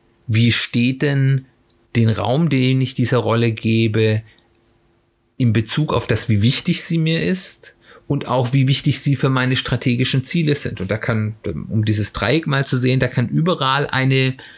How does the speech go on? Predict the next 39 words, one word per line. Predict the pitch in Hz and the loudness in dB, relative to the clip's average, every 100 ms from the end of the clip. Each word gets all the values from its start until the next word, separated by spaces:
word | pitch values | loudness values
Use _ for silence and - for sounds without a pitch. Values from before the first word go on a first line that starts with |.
| - - | -10 -2
Dissonanz | 170 143 107 92 104 | 0 0 0 -2 -2
sein. | - 80 - | -4 -4 -6
Also | - | -4
es | 110 | -4
kann | - 113 | -2 0
sein, | 107 104 139 | 2 2 0
dass | 135 - - - - - | 0 -2 -6 -8 -14 -8
sie | - 131 | -2 0
eigentlich | - 127 127 | 0 0 0
für | - | 0
meine | 123 120 | 2 0
strategischen | - 117 - 127 131 117 | 0 -4 0 0 2 0
Ziele | - 117 107 | 0 0 2
wichtig | 113 185 - 208 | 2 0 -2 -2
ist, | 254 262 - - - - - | -2 -2 -6 -14 -20 -20 -6
aber | 120 120 120 113 113 110 - - _ _ | -2 0 2 2 2 0 -4 -20 _ _
mir | 110 120 147 214 208 | -2 2 2 2 0
eigentlich | 127 143 143 123 - | -2 0 2 0 0
gerade | 110 107 | 0 2
gar | - 202 | 0 0
nicht | 196 - | 0 0
wichtig | 117 - - - | -2 -2 -4 -2
ist. | 180 226 - - - _ _ | -2 -2 -4 -8 -20 _ _
Da | 139 117 | -4 -2
kann | - 180 | -2 -2
schon | 180 165 | 0 0
so | 165 | 0
eine | 160 | 0
Dissonanz | 151 165 160 151 160 - | 0 0 0 0 -2 -2
sein | 156 151 135 | -2 0 2
oder | 123 117 117 - - - | 2 2 0 -6 -12 -2
dass | 117 | -2
ich | - 117 - | 0 -2 0
sie | 120 | 2
mir | 113 110 | 2 0
zwar | - 101 | 0 0
wichtig | 175 - 190 - | 0 0 -2 0
ist, | 185 - - - _ _ - | 0 0 -2 -6 _ _ -6
ähm, | 135 131 131 131 | -2 0 0 -2